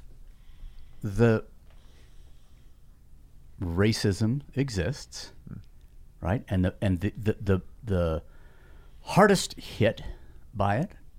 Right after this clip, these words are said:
Speaker 1: most affected, are the darkest in color.
Speaker 2: Mm-hmm.
Speaker 1: Then the closer you get to white, the, the, the, like, the less racism you experience. So, Thurk, if your mother is Colombian and,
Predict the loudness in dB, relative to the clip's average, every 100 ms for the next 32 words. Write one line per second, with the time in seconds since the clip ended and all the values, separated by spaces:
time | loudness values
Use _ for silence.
0 | 0 6 6 6 2 0 0 -4 -4 -18
1 | -20 -20 -20 -20 -20 -20 -20 -20 -20 -20
2 | -20 -20 -20 -20 -20 -20 -20 -20 -10 -4
3 | -4 0 4 4 4 -2 -2 -2 2 4
4 | 4 2 -4 -6 -10 -10 -10 -10 -10 -10
5 | -10 -12 -6 6 8 8 6 6 6 8
6 | 6 8 6 6 2 2 -2 -2 0 0
7 | 0 -4 2 4 4 4 6 6 2 2
8 | 2 6 6 8 6 6 4 4 4 2
9 | 4 4 2 0 0 2 4 2 2 2
10 | 2 0 -16 -14 4 6 6 6 6 6
11 | 4 0 6 8 8 4 6 6 8 6
12 | 6 4 2 4 4 4